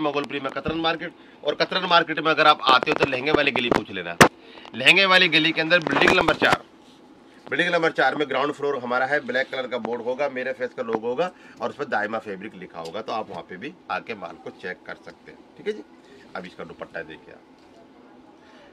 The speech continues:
बेहतरीन, बेहतरीन item आपके लिए ला रहे हैं। उल्टा सीधा आप देख लेना, मुझे नहीं पता लग रहा है, ठीक है ना। और बहुत ही अच्छी item है, सुंदर item है। एक राउंड हम पहले ला के बेच चुके हैं,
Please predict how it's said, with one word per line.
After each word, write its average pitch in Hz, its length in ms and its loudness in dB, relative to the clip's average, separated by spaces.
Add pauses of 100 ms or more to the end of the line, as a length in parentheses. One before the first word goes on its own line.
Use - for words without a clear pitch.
बेहतरीन, 139 440 4
बेहतरीन 143 340 2
item 135 300 2
आपके 131 200 -6
लिए 127 100 -4
ला 123 140 0
रहे 156 120 2
हैं। 160 60 0
उल्टा 143 240 0
सीधा 131 260 -2
आप 120 140 2
देख 127 200 -4
लेना, 160 220 -2
मुझे 131 300 -4
नहीं 117 240 -6
पता 143 220 -6
लग 151 140 -2
रहा 165 160 0
है, 190 120 -6 (360)
ठीक 160 120 -4
है 233 60 2
ना। 160 140 -2 (920)
और 87 560 -4
बहुत 113 280 -6
ही 143 40 -2
अच्छी - 240 -4
item 117 320 0
है, 170 80 0
सुंदर 123 300 -6
item 117 340 -4
है। 196 80 -6 (420)
एक 143 220 0
राउंड 147 220 0
हम 143 180 -4
पहले 131 280 0
ला 127 100 2
के 131 140 -4
बेच 117 240 -8
चुके 151 200 -6
हैं, 214 180 -4